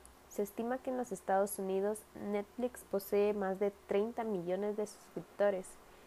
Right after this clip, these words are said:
el setenta y cinco por ciento del total. Pero lo más curioso es que Netflix es más vista en este país que cualquier otra cadena de televisión de cable, incluyendo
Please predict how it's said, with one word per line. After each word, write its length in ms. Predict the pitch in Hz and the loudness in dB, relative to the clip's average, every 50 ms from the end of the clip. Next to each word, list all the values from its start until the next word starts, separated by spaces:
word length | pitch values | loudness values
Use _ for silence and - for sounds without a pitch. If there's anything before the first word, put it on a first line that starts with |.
| - - - - - | -20 -20 -20 -12 -6
el 140 | - 196 196 | -4 -4 -2
setenta 380 | - 208 202 208 208 196 185 185 | -2 -2 -2 0 0 0 0 0
y 40 | |
cinco 280 | 170 - 214 220 - 247 | 0 0 -2 0 -2 -4
por 180 | - - 180 - | -2 -2 -2 0
ciento 340 | - 196 202 214 214 240 | 0 0 0 0 0 -2
del 180 | 233 220 208 - | 0 0 -2 0
total. 380 | - 175 175 - 190 180 175 175 - - - - - - - - - - - - - - - - - 233 | -2 -4 -2 0 0 0 0 -2 -8 -16 -20 -20 -20 -20 -20 -20 -20 -20 -20 -20 -20 -20 -10 -2 0 2
Pero 140 | 226 226 | 4 4
lo 140 | 226 226 220 | 4 2 2
más 220 | 220 220 240 247 - | 0 -2 -2 -4 -2
curioso 460 | - 277 254 247 247 240 - 262 269 - | 0 0 2 2 2 0 0 -2 -4 -4
es 180 | - 226 220 - | -4 -4 -4 -2
que 160 | - 247 226 | -2 -2 0
Netflix 720 | 214 208 202 208 208 208 - - - 277 269 - - - - - - | 0 0 0 0 0 -2 -4 -8 -6 -6 -6 -6 -8 -18 -18 -8 -2
es 160 | - 226 220 240 | -2 0 0 0
más 240 | 233 226 220 202 | -2 -2 -2 -2
vista 400 | 190 208 214 - - - 254 247 - | -2 -2 -4 -4 -2 -2 -2 -2 0
en 140 | 214 202 196 | 0 0 0
este 240 | 196 202 - 233 | 0 -2 -4 -6
país 400 | 233 - 208 190 185 196 233 - - - | -2 0 2 2 2 2 -2 -4 -6 -10
que 100 | - 262 | -10 -2
cualquier 480 | - 208 190 190 - - 208 202 202 | 2 2 2 2 2 2 2 4 4
otra 300 | 208 208 - - 240 233 | 2 0 0 -2 -4 -4
cadena 460 | - - 208 190 185 185 190 202 208 | -2 0 2 4 4 4 2 2 0
de 120 | 214 214 214 | 0 0 -2
televisión 800 | 214 - 226 214 202 185 175 170 175 - - 190 185 185 185 | 0 0 2 4 4 4 2 -2 -4 -4 0 0 0 0 0
de 80 | 175 175 | -4 -4
cable, 460 | - - 214 208 208 202 180 185 185 - - - - - - - - | -4 -2 0 0 2 0 0 -4 -6 -10 -14 -20 -20 -20 -20 -12 -8
incluyendo 680 | 220 220 208 214 214 208 202 196 202 202 214 226 226 | -6 -4 -2 0 0 2 2 2 2 2 0 -2 -4